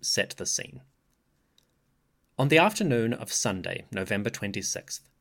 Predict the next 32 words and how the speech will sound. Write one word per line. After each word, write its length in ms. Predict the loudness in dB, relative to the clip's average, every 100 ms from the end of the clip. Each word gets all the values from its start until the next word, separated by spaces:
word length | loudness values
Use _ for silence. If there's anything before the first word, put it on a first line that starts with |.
| _
the 80 | -8
team 320 | 0 2 2
gathered 340 | 2 0 0 -6
in 140 | -8
the 80 | -8
passage. 560 | -8 -6 -8 -8 -14 -16 _ _ _ _ _ _
It 120 | 0
is 100 | 2
uncertain 560 | 2 2 4 2 2 -4
how 440 | -6 -2 -2 -2 -6
many 380 | -6 -4 -6 -8
people 440 | -10 -14 -14 -12
were 120 | -10
there. 260 | -8 -8 -10 _ _ _ _ _ _ _
We 140 | 0
know 160 | 2 0
four 320 | 0 2 4
of 140 | 2 -2
them 200 | -12 -10
for 140 | -6
certain: 460 | -4 -2 -4 -8 -16 _ _ _
Carter 340 | -2 -2 0 -4
himself, 560 | -6 -4 -2 -4 -6 _ _ _
Lord 280 | 0 2 2
Carnarvon, 560 | -2 -2 -2 -4 -8 -10 _ _ _
Lady 340 | 2 4 2
Evelyn 360 | 0 0 0 -2
Herbert, 400 | -4 -6 -6 -8 -16 _ -8
and 120 | -4
a 40 |
man 340 | 0 2 2 0
named 340 | 0 -2 -4